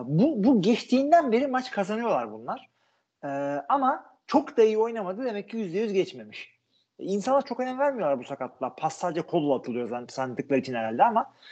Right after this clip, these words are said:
e, neticede bu adam çok sağlam dayak da yedi. Ka-, kariyeri bu. Kariyerinin başı, başlangıcından beri biz Joe Burrow'u dayak yiyen adam olarak tanıdık burada.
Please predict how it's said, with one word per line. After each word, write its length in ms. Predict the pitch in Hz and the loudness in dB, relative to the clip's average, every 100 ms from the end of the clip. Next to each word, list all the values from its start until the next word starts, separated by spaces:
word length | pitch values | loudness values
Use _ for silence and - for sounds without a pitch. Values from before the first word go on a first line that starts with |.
| - - - - - - - - | -12 -10 -10 -10 -14 -20 -20 -2
e, 80 | 156 | 6
neticede 400 | 269 185 214 226 | 6 6 6 8
bu 100 | 208 | 6
adam 180 | 226 240 | 4 -4
çok 280 | - 214 | -6 -6
sağlam 280 | - 202 202 | 0 2 2
dayak 300 | 208 214 - | 0 -2 0
da 40 | 151 | 0
yedi. 280 | 117 143 - _ | 0 -4 -8 _
Ka-, 180 | 143 139 | -8 -8
kariyeri 380 | - 156 160 143 | -2 2 4 2
bu. 60 | - | -2
Kariyerinin 440 | 127 139 143 143 | -2 -2 -2 -4
başı, 240 | 139 156 | -6 -4
başlangıcından 680 | 147 151 160 151 151 175 135 | -4 -4 -4 -8 -4 -4 -2
beri 300 | 160 208 147 - - _ _ - | -2 -2 -4 -14 -20 _ _ -4
biz 200 | 156 123 | -4 0
Joe 120 | - | 4
Burrow'u 460 | 208 180 156 190 165 | 6 6 6 4 4
dayak 320 | 165 180 - | 4 2 0
yiyen 140 | 156 | -4
adam 160 | 160 156 | -2 -2
olarak 240 | 135 123 | -4 -6
tanıdık 320 | 120 117 - | -12 -16 -10
burada. 300 | 120 123 262 | -6 -4 -4